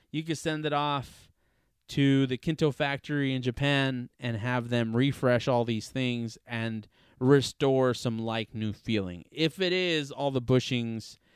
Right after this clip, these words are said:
and gaskets and such that I'm thinking, there's, there,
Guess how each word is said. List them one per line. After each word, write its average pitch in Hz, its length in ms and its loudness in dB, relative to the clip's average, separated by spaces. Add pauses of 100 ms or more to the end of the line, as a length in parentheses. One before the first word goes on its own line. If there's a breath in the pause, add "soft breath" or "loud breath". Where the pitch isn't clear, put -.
(200 soft breath)
and 131 220 -4
gaskets 123 600 -2
and 117 140 -6
such 113 300 -4
that 110 140 -6
I'm 104 160 -6
thinking, 139 580 -2 (640 soft breath)
there's, 240 340 4
there, 208 280 2